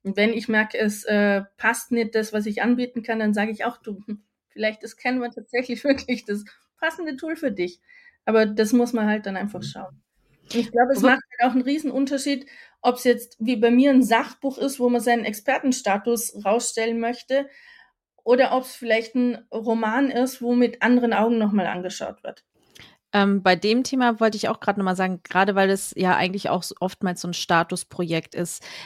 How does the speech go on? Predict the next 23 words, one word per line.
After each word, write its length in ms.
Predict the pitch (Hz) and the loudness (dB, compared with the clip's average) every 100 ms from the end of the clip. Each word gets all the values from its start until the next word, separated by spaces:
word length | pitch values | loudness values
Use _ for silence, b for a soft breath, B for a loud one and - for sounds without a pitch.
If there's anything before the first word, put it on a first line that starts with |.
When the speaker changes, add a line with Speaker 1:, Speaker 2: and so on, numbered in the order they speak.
| B | B
Speaker 2:
Ähm, 340 | 190 190 196 202 170 _ - _ | 4 4 4 0 -6 _ -20 _
was 320 | 226 - - | -2 -2 -2
meinst 400 | 202 208 208 - | 2 2 0 -4
du, 380 | 208 233 247 247 | -2 0 0 0
ich 160 | - - | -4 -2
weiß 140 | 202 | -2
nicht, 80 | 202 | 0
wie 80 | 196 | -2
viel 160 | 226 | 0
du 80 | 214 | 2
davon 220 | 196 196 | 2 0
tatsächlich 400 | 185 175 175 196 | -6 -4 -4 -4
dann 160 | 196 180 | -4 -4
auch 160 | 147 - | -4 -2
mitbekommst, 580 | 196 - 247 - 208 | -4 -4 -6 -2 -2
an 100 | 190 | -2
welcher 200 | 170 170 | -4 -4
Stelle 240 | 180 180 175 | -4 -2 -4
du 80 | 175 | -4
quasi 320 | - 165 165 | -4 -4 -2
da 100 | 160 | -2
einsteigst, 600 | 170 208 - 190 196 - | -2 -4 0 -2 -2 -4
ähm, 240 | 170 180 | -4 -2